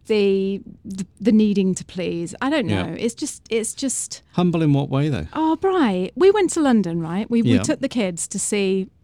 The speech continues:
Speaker 1: actually, we didn't take them to see. They paid for their self. We all went to London to see, what's the show called? Not Cabaret. Yeah, Cabaret.
Speaker 2: It was
Speaker 1: Life
Speaker 2: Cabaret, yeah,
Speaker 1: is a
Speaker 2: yeah.
Speaker 1: ca-, yeah, Cabaret. Oh, and it was fantastic,
Speaker 2: What a great
Speaker 1: wasn't
Speaker 2: show.
Speaker 1: it?
Speaker 2: Yeah, it
Speaker 1: It
Speaker 2: was.
Speaker 1: was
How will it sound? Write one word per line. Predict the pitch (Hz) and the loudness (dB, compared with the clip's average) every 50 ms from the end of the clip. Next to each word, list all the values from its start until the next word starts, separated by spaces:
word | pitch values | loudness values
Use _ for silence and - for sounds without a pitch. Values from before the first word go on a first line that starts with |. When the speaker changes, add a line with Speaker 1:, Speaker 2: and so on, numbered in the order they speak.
| _ _ _ - | _ _ _ -8
Speaker 1:
actually, | - 214 - - 202 | -8 -8 -4 -4 0
we | 190 240 | 0 2
didn't | 226 269 233 202 151 | 4 4 4 2 0
take | - - 214 190 - - | -4 -6 -6 -6 -6 -8
them | 190 196 - | -8 -8 -6
to | - 180 | -6 -6
see. | - 190 185 180 | -6 -6 -6 -6
They | - 190 | -6 -6
paid | 180 - 220 208 190 | -4 -2 -2 -2 -2
for | - 190 | -4 -6
their | 202 190 180 | -6 -6 -6
self. | 175 - - 196 170 165 165 | -6 -4 -4 -4 -4 -2 0
We | 214 254 269 294 | 2 4 4 6
all | 285 269 247 | 4 4 4
went | 254 247 202 - | 2 0 0 -2
to | 220 214 | -2 0
London | 208 196 180 - 165 165 180 185 - - - - - _ _ _ | 0 0 -2 -2 -4 -6 -8 -8 -10 -14 -20 -20 -20 _ _ _
to | - - 202 | -8 -4 -4
see, | - - - 226 196 175 175 185 196 - _ | -2 0 0 0 0 0 -2 -4 -4 -6 _
what's | - 262 294 277 | -4 -2 -2 -2
the | - 302 | -6 -6
show | - 330 320 311 | -4 -4 -4 -4
called? | - 349 359 320 | -2 -2 -2 -2
Not | 269 254 | -2 -4
Cabaret. | - - 196 185 175 165 175 202 233 - _ _ _ _ _ | -4 -8 -8 -8 -8 -8 -8 -8 -8 -10 _ _ _ _ _
Yeah, | - 370 247 | -2 -2 -2
Cabaret. | 196 - 320 330 - 214 196 190 180 175 | -2 -2 -4 -4 -4 -6 -6 -6 -6 -6
Speaker 2:
It | 120 110 | -4 -4
was | 113 101 | -4 -4
Speaker 1:
Life | - - 120 113 | -2 -2 -2 0
Speaker 2:
Cabaret, | - 104 95 - - - | 0 0 0 0 0 0
yeah, | - - | 0 0
Speaker 1:
is | 320 311 | -2 -2
a | 294 - | -2 -2
Speaker 2:
yeah. | - | -2
Speaker 1:
ca-, | - 349 - | -4 -2 -2
yeah, | 262 233 185 175 | 0 -2 -2 -2
Cabaret. | - 233 233 196 196 185 180 - - - - - - - - - - _ - 269 | -4 -4 -4 -4 -4 -6 -6 -10 -14 -20 -20 -20 -20 -20 -20 -20 -20 _ -2 2
Oh, | 269 285 285 277 269 247 233 214 214 | 4 4 6 6 6 6 6 4 2
and | 208 202 202 | 2 0 0
it | 208 - | -2 -2
was | - 220 202 185 - - | -2 -2 -2 -2 -4 -10
fantastic, | - - - - - 254 240 240 240 240 240 - - - - 190 175 - - | -14 -18 -16 -4 -2 2 4 4 4 4 2 0 -6 -8 -8 -8 -6 -2 -2
Speaker 2:
What | 226 220 | 0 0
a | - | 0
great | - 104 - 196 | 0 0 0 0
Speaker 1:
wasn't | 202 202 180 - 190 180 | 0 -2 -2 -2 -4 -4
Speaker 2:
show. | 175 | -6
Speaker 1:
it? | 180 - - | -8 -8 -8
Speaker 2:
Yeah, | 127 95 87 | -8 -8 -8
it | 85 - | -8 -6
Speaker 1:
It | - 226 - | -6 -4 -2
Speaker 2:
was. | - 220 220 | -2 -2 -2
Speaker 1:
was | 208 | -2